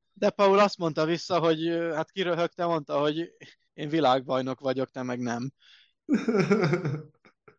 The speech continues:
Speaker 1: De nyilván te ezt tudtad nagyon jól, és azért kérdezted.
Speaker 2: Persze, de ezek, ezek
Speaker 1: <laughs>
Speaker 2: szerintem amúgy jók, én ezeket szeretem, nekem nem ezzel van a bajom, tehát, hogy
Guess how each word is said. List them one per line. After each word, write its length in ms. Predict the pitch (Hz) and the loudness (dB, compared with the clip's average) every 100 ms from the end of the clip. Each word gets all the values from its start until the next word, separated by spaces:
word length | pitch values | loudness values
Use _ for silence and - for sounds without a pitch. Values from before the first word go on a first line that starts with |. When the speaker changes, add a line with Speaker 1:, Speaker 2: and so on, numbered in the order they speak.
| _ - _ 285 269 214 - - | _ -20 _ -6 -2 -2 -4 -8
Speaker 1:
De 200 | 165 165 | -2 2
nyilván 340 | 190 190 175 | 4 6 4
te 80 | 170 | 2
ezt 140 | 165 - | -2 -2
tudtad 320 | 196 - 160 | -4 -2 0
nagyon 280 | 165 160 160 | 2 2 2
jól, 160 | 165 | 4
és 120 | 147 | 0
azért 300 | 226 156 156 | -2 -8 -10
kérdezted. 680 | - 143 131 123 127 - 127 | -6 -6 -6 -6 -8 -2 0
Speaker 2:
Persze, 340 | 139 170 185 147 | 4 4 2 0
de 80 | 156 | 4
ezek, 320 | 165 160 190 | 4 6 4
ezek 280 | - 165 175 196 | 4 4 6 4
Speaker 1:
<laughs> 0 | |
Speaker 2:
szerintem 380 | 175 175 180 | 2 0 0
amúgy 320 | 175 180 180 160 | 2 6 4 6
jók, 300 | 185 196 160 | 6 6 4
én 120 | 151 | 2
ezeket 320 | 147 156 160 | 2 0 -2
szeretem, 300 | 165 165 151 | -2 -2 -2
nekem 220 | 147 151 | -2 -2
nem 160 | 151 180 | 0 0
ezzel 340 | 165 131 127 | 0 2 2
van 140 | 117 117 | 2 -2
a 120 | 110 | -4
bajom, 380 | 117 113 110 110 | -2 0 -2 -4
tehát, 160 | 120 | -8
hogy 180 | 117 117 | -6 -8